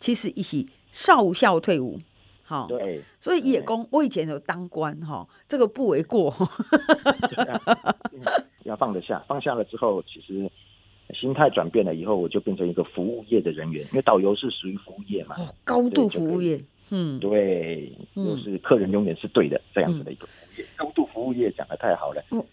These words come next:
Speaker 2: 对，
Speaker 1: 因为我们都有去，
Speaker 2: 所以说是这样子。
Speaker 1: 去玩嘛，刚刚去陌生的地方，你什么都，我，我发现很多人都很喜欢把导游一直挂在嘴边这样。<laughs> 有，那
Speaker 2: 我，
Speaker 1: 你
Speaker 2: 嘿。
Speaker 1: 这个讲起来会讲到说你退休了，那个心态转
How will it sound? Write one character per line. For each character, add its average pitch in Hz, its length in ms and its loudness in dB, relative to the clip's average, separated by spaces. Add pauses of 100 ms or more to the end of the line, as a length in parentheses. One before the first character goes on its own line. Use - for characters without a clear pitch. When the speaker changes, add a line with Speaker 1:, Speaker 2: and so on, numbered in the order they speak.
(180)
Speaker 2:
对， 165 160 -6
Speaker 1:
因 339 120 4
为 370 220 4
我 175 100 2
们 170 140 -2
都 240 180 8
有 202 60 2
去， - 140 -6
Speaker 2:
所 - 0 -
以 - 0 -
说 - 0 -
是 - 0 -
这 - 100 -2
样 175 100 -2
子。 - 160 -16 (220)
Speaker 1:
去 - 140 0
玩 180 300 -2
嘛， 165 240 -2
刚 262 180 -2
刚 277 100 0
去 302 140 0
陌 262 220 0
生 233 160 -2
的 202 100 0
地 214 140 -2
方， 190 280 -2
你 190 60 -6
什 196 160 -8
么 147 80 -8
都， 180 240 2 (400)
我， 180 100 -2
我 196 180 6
发 240 140 4
现 262 140 6
很 180 80 2
多 208 120 6
人 180 60 4
都 202 80 2
很 202 120 4
喜 175 100 4
欢 156 120 4
把 156 220 -2 (140)
导 131 160 0
游 139 140 2
一 202 80 -2
直 165 140 -4
挂 175 220 2
在 170 140 4
嘴 139 180 -2
边 147 220 -2
这 - 300 -2
样。 - 180 4
<laughs> - 240 -4
有， - 100 8 (920)
那 339 160 4 (340)
Speaker 2:
我， 247 160 4
Speaker 1:
你 247 60 -10 (240)
Speaker 2:
嘿。 95 180 0
Speaker 1:
这 330 120 6
个 359 120 6
讲 226 240 2
起 156 100 0
来 151 80 4
会 226 120 4
讲 160 180 -2
到 185 140 2
说 185 160 4
你 214 140 0
退 196 300 2
休 190 180 0
了， 170 280 2
那 170 60 0
个 160 100 0
心 160 240 -6
态 156 220 -2
转 - 200 -6